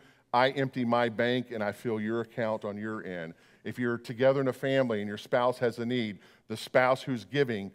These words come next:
withdraws from their bank account, uh, and, and gives, of their love bank account and gives to the other one who's in need. So one has a positive transaction, one has a debit, one has a neg-,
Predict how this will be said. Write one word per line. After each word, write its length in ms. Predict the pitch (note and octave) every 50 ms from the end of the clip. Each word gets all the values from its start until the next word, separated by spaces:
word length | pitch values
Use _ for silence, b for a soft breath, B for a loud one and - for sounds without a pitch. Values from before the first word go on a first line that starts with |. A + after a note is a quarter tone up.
| _ -
withdraws 680 | A#2+ B2+ - - F#2+ G#2+ B2 B2 B2+ C3+ E3 D3+ -
from 180 | - C3+ A#2+
their 160 | A#2 B2 B2+ A#2+
bank 300 | G#2 A#2 A#2+ A#2 A2 -
account, 440 | G2+ - - A2 G#2 G#2 G#2+ G#2+ b b b b b b _ _ _
uh, 260 | A2+ A2 G#2 G#2 G2+ G2 -
and, 240 | A2+ A2+ A2 A2 A#2+
and 220 | A#2 A2+ A2 G2+ G#2
gives, 220 | B2+ B2+ B2 A#2 - G#2+ A#2+ B2 -
of 100 | A#2 A2
their 140 | B2 B2 B2
love 200 | B2 A#2+ A2+ G2+
bank 200 | A2+ G#2+ G2+ -
account 280 | - - A#2 A2+ - -
and 140 | G#2+ G2
gives 280 | G2 A#2+ B2+ C3 B2 -
to 120 | - C3+
the 120 | A#2+ A#2+ A#2+
other 160 | A#2 A#2 A#2+
one 100 | A#2+ G#2
who's 160 | A#2+ A#2 G2
in 120 | A2 G#2+ A2+
need. 260 | B2 A#2 G#2+ G#2 F2 b b b b b
So 160 | - - A#2
one 220 | G#2+ A2 C3 C#3 C#3
has 180 | C#3 B2 A#2+
a 60 | B2+
positive 440 | - - - D3+ D#3 D#3 C#3 D#3 D3+
transaction, 720 | C3 - D#3+ D#3 D3 C#3 B2+ D3 D3 D3+ - - D#3 B2+
one 140 | A#2 A#2 A2+
has 240 | A#2+ A#2+ A2+ G#2 A2+
a 40 | G#2
debit, 400 | G2 C3 C#3 D3 D#3 D#3+ - -
one 120 | A2 F#2+
has 160 | A#2+ A2 G2+
a 60 | G#2+ G#2+
neg-, 320 | A2+ C#3 C#3+ D3 C#3+ -